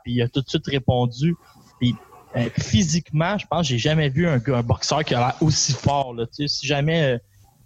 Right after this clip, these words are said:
tu déménages le premier juillet, tu veux, euh, Daniel Dubois pour t'aider avec tes électros. Il a l'air fort comme un, <laughs> il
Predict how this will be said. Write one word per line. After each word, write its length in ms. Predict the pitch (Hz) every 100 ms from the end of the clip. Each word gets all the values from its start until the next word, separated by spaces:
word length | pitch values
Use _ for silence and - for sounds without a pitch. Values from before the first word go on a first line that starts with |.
| -
tu 120 | -
déménages 580 | 123 135 139 143 156 147
le 80 | 139
premier 360 | - 131 131 139
juillet, 480 | 117 117 120 151 -
tu 140 | -
veux, 300 | 117 143 151 _ _ _ _
euh, 160 | 147 165
Daniel 400 | 127 135 139 147
Dubois 300 | 123 120 156
pour 180 | - -
t'aider 340 | - 123 123 147
avec 240 | 131 123
tes 240 | 123 113
électros. 460 | 120 110 - 120 131
Il 80 | 120
a 80 | 113
l'air 240 | 135 135 -
fort 300 | 160 170 175
comme 180 | - 123
un, 840 | 120 - 190 - 190 - - - 160
<laughs> 0 |
il 380 | - - 233